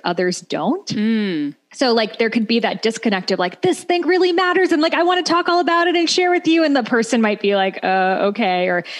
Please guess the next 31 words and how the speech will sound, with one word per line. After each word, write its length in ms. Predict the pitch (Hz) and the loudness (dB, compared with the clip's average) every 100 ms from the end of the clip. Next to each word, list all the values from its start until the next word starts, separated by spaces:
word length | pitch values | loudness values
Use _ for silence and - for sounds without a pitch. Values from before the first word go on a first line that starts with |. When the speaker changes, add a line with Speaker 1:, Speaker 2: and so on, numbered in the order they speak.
| - - | -16 -2
Speaker 1:
you 140 | 247 | 0
know, 80 | 240 | 2
so 180 | 226 254 | 2 0
it's 320 | - 226 226 | 2 0 -2
really 360 | 196 226 269 320 | -2 0 2 0
up 100 | 220 | -2
to 100 | - | 0
the 100 | 220 | 0
teacher 540 | 180 - 175 - 214 214 | 0 -2 -4 -2 -2 0
to 160 | 220 | -2
find 400 | 180 - 160 170 | -4 -4 -4 -4
that 180 | 190 - | -4 -4
nuance 560 | 170 165 175 196 214 - | -6 -6 -4 -2 -2 -2
of 120 | 175 | -4
when 180 | 180 185 | -2 0
is 140 | 220 | -2
the 120 | 254 | -2
student 460 | - - 185 190 190 _ - | -4 -2 -2 -2 -4 _ -6
open 340 | 170 190 220 | -4 0 0
to 160 | - 208 | -2 -2
be 180 | 185 | -2
receiving 680 | 180 170 170 - 160 180 247 | -2 -4 -6 -6 -4 -2 0
that 160 | 269 277 | -2 -2
information 720 | 285 269 302 302 311 - 294 | -4 -2 -2 0 -2 -2 0
and 140 | 214 202 | 2 2
not 240 | 196 - | 0 -2
trying 260 | - 208 202 | -4 -4 -2
to, 140 | 202 | -2
like, 180 | 180 175 | -2 -2
lecture 640 | 170 175 170 - - - | -4 -4 -6 -6 -6 -4
them. 280 | - 90 | -6 -6